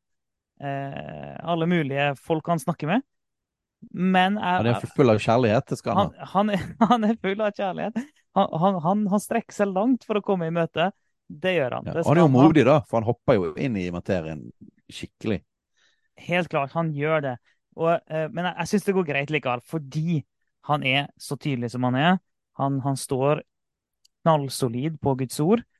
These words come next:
Speaker 1: Jeg har også le-, jeg har også lest en bok, eh, som han har skrevet som heter People to be Loved, eh, som handler om, eh, eh, homofili. Why homosexuality is not just an issue. Eh, og det, det handler om at, så der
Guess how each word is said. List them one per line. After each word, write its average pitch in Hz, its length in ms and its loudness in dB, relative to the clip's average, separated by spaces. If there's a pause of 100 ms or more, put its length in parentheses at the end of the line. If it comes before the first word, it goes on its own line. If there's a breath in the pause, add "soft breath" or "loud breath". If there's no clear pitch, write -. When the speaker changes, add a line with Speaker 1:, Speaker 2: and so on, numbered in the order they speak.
(380)
Speaker 1:
Jeg 135 100 -2
har 135 140 0
også 143 180 -2
le-, 147 140 0 (240)
jeg 85 100 -10
har 135 140 -4
også 143 160 -4
lest 143 180 -6
en 135 80 -6
bok, 139 400 -10
eh, 143 320 0
som 143 220 -4
han 143 180 -2
har 139 140 -4
skrevet 143 260 -2
som 135 160 -6
heter 135 300 -4 (100)
People 139 480 -8
to 147 140 -2
be 143 100 2
Loved, 135 460 0 (580)
eh, 131 720 -2
som 139 240 -8
handler 135 380 0
om, 135 120 -2
eh, 135 300 0 (600)
eh, 69 160 -6
homofili. 139 480 -4 (180)
Why 135 300 2 (100)
homosexuality 139 840 -4
is - 160 -10
not 143 240 -4
just - 320 -6
an - 80 -8
issue. 139 320 -6 (720 soft breath)
Eh, 135 480 -4 (240)
og 143 160 -8
det, 135 160 -2
det 135 100 0
handler 127 300 -2
om 131 80 -2
at, 135 240 -6
så 147 160 -4 (580 soft breath)
der 156 120 6